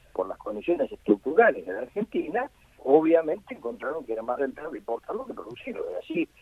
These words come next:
el edificio de Gillette, que vos sos muy joven, no lo recordarás, estaba frente a la Escuela de Mecánica de la Armada, era enorme. Desapareció. La,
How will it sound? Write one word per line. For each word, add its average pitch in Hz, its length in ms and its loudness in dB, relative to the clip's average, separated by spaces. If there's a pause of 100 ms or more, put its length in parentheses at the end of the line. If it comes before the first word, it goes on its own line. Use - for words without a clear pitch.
(100)
el 107 140 -2
edificio 151 440 0
de 139 100 2
Gillette, 175 400 -2
que - 80 -6
vos - 140 -4
sos 110 100 -10
muy 117 140 -8
joven, 131 280 2
no 104 80 -2
lo 117 160 2
recordarás, 226 480 2
estaba 185 300 4
frente 156 280 -4
a 123 40 0
la 117 120 -4
Escuela - 260 -4
de 143 80 -2
Mecánica 120 460 0
de 104 80 0
la 104 80 0
Armada, 95 380 -4
era 117 120 -6
enorme. - 480 0 (720)
Desapareció. 90 640 2 (1300)
La, 226 180 10